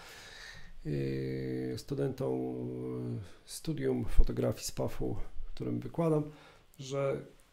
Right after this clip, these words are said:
fotografia zaczyna się od pomysłu i to, <laughs> jeśli nie mamy pomysłu, to wychodząc z najlepszym aparatem na świecie nie zrobimy dobrego zdjęcia, chyba że,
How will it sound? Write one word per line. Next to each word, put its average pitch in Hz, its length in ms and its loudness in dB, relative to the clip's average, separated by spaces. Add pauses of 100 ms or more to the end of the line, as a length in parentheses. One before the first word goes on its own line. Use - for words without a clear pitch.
(120)
fotografia 156 420 2
zaczyna 139 340 2
się 147 120 -2
od 147 60 -4
pomysłu 175 640 2
i 62 120 -6
to, 135 540 0
<laughs> - 180 12
jeśli 151 260 2
nie 151 80 2
mamy 175 220 2
pomysłu, 151 460 2
to 143 160 -2
wychodząc 139 540 -4
z - 100 -6
najlepszym 143 400 0
aparatem 131 460 -4
na 127 100 -4
świecie 143 380 -8
nie 139 100 -4
zrobimy 151 340 0
dobrego 147 400 0
zdjęcia, 139 440 2
chyba 117 240 -6
że, 113 200 -2